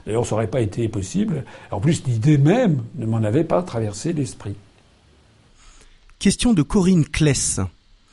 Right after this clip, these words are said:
Speaker 2: Votre candidature a dans l'ensemble sidéré le microcosme médiatique, qui s'est empressé de vous coller des étiquettes plus grossières les unes que les autres, mais se montre dépourvu d'arguments de fond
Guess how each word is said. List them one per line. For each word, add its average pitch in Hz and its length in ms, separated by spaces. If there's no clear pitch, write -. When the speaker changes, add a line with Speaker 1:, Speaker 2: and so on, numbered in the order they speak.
Speaker 2:
Votre 139 320
candidature 165 720
a 139 80
dans 135 80
l'ensemble 139 400
sidéré 185 580
le 147 80
microcosme 135 640
médiatique, 123 640
qui - 140
s'est 120 240
empressé 139 400
de 147 80
vous 123 120
coller 147 240
des 123 200
étiquettes - 400
plus - 100
grossières 170 560
les 139 160
unes 143 100
que 139 120
les 117 180
autres, 107 280
mais 120 80
se 117 140
montre 143 360
dépourvu 131 760
d'arguments 135 460
de 113 80
fond 151 240